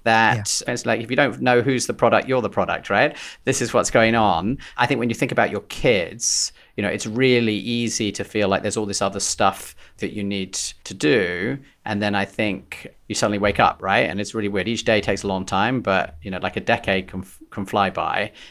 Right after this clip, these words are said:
Speaker 1: And I think you have to be really careful that somehow that hasn't been broken if you're trying to do this startup thing, which is a slightly mad thing to do, right? Like, it's, it's
Speaker 2: For sure.
Speaker 1: something, nobody does this who's fully balanced.
Speaker 2: <laughs> No. Definitely not. And by the time you're finished, you're definitely not balanced,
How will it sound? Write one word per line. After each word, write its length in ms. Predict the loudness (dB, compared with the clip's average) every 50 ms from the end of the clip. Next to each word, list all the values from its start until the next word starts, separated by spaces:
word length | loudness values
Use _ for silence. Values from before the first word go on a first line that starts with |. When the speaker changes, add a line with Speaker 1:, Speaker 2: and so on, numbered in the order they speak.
| -14 -10 -6
Speaker 1:
And 100 | -4 -4
I 40 |
think 300 | -2 0 0 -2 0 -2
you 100 | -2 -2
have 180 | -2 -2 -2 -4
to 100 | -6 -8
be 640 | -4 -2 -2 0 0 0 0 -2 -2 -2 -4 -4 -6
really 280 | -4 -4 -2 -2 -2 0
careful 320 | 2 2 2 2 0 -2
that 80 | -4 -2
somehow 300 | -2 -2 -2 -2 -2 0
that 180 | 2 2 2
hasn't 300 | 0 -2 -4 -4 -6 -6
been 120 | -6 -8 -6
broken 400 | -2 -2 -2 -2 -2 -4 -8 -10
if 140 | -8 -8 -8
you're 80 | -6
trying 180 | -4 -4 -4 -4
to 80 | -6
do 140 | -8 -8 -8
this 180 | -6 -4 -4 -4
startup 480 | -2 0 0 -2 -2 -2 -4 -6 -6 -8 -14
thing, 220 | -12 -10 -8 -8 -6
which 140 | -6 -4 0
is 80 | 2
a 60 | 2
slightly 400 | 4 6 8 8 8 8 6 6
mad 300 | 4 6 6 4 4 2
thing 220 | 0 -2 -2 -2 -2
to 80 | -4
do, 260 | -6 -8 -8 -8 -8 -6 -2
right? 240 | 0 2 2 2 2
Like, 240 | 0 0 0 0
it's, 240 | -2 -4 -4 -6 -6
it's 140 | -6 -4 -2
Speaker 2:
For 60 | -2
sure. 80 | -2 0
Speaker 1:
something, 460 | 4 4 4 6 6 4 2 2 0 -2 -8 -18 -18 -20 -14 -4 2
nobody 300 | 6 8 8 8 8 8
does 220 | 8 6 6 6
this 140 | 2 0 0
who's 160 | 0 -2 -2
fully 380 | -4 -4 0 2 4 4 4 4
balanced. 640 | 4 6 6 6 4 2 0 -4 -6 -6 -6 -6 -6 -6 -4 -4
Speaker 2:
<laughs> 220 | -4 -4 -4 -4 -4
No. 260 | -2 0 2 2 0 -2 -4 _ _ _ _ _ _ 2
Definitely 320 | 2 2 2 2 0 0
not. 180 | 2 2 0 2
And 80 | 2
by 140 | 4 6 6
the 80 | 6 4
time 180 | 4 4 6
you're 80 | 6 4
finished, 320 | 4 4 2 2 2 2
you're 80 | -2 -4
definitely 320 | -4 -4 -4 -6 -6 -6 -6
not 140 | -6 -4 -2
balanced, 400 | -2 -2 -2 -4 -6 -8 -10